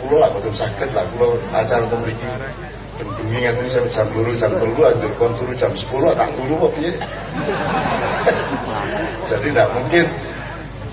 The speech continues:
Dan kalau makan enam jam sekali,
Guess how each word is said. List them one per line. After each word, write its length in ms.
Dan 400
kalau 320
makan 480
enam 240
jam 160
sekali, 560